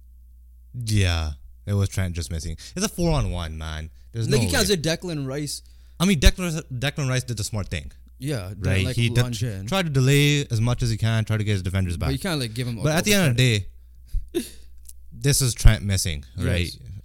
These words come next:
Speaker 1: It's a four-on-one for Liverpool. Trent missed, hit the hit the crossbar. As simple as that,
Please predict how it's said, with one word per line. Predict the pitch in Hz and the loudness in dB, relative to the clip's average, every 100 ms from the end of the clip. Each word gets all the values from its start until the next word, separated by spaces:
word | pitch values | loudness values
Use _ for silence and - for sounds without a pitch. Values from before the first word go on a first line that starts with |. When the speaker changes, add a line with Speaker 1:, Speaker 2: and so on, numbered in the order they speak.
| - | -12
Speaker 1:
It's | 110 110 | -4 -4
a | |
four-on-one | 117 127 131 117 110 110 | 0 4 4 4 2 0
for | 113 | 0
Liverpool. | 98 92 - 80 71 - - - - - - - - - - - - - | 0 -2 -4 -8 -8 -14 -20 -20 -20 -20 -20 -20 -20 -20 -20 -20 -20 -6
Trent | - 110 101 | 6 6 6
missed, | 101 95 - - - - - - - - - - | 2 2 -2 -12 -20 -20 -20 -20 -20 -20 -20 -20
hit | - - | -6 -4
the | - - - - | -4 -8 -20 -8
hit | 104 | -6
the | 104 | -2
crossbar. | 98 82 - 73 - - - - | -2 -4 -8 -14 -16 -20 -20 -10
As | - | 0
simple | 107 98 | 4 4
as | 87 | 4
that, | 82 | 0